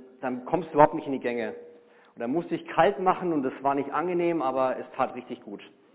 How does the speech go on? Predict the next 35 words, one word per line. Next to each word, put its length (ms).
Und, 380
äh, 400
in 320
die 80
Richtung 400
werden 240
wir 100
heute 280
gehen. 260
Es 140
ist 160
nicht 160
alles 260
angenehm, 380
was 160
ich 100
heute 300
sage. 440
Aber 160
mein 260
Wunsch 240
für 120
euch 300
ist, 180
dass 200
wir 120
einen 200
Gang 200
runterschalten 840
und 120
mit 160
Gott 220
an 140
Geschwindigkeit 540
aufnehmen. 500